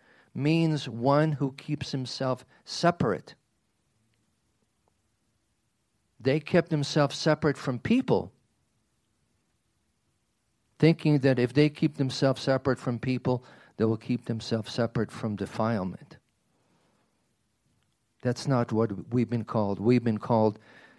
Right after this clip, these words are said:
to make the connection with people trusting that God will see to it that we are kept undefiled.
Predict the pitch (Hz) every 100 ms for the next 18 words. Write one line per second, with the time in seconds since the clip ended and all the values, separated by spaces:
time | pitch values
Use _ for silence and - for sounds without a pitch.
0 | _ - 98 104 143 - 165 147 127 131
1 | - 120 101 95 _ - 123 - - 110
2 | 95 78 _ _ _ _ _ _ _ _
3 | _ _ _ _ _ _ _ - 139 135
4 | - 135 131 95 120 110 95 - - _
5 | _ _ _ _ - 117 110 104 107 98
6 | - - 202 214 - 95 87 - _ _
7 | _ - 107 110 113 107 - 110 - -
8 | 104 104 98 117 117 87 -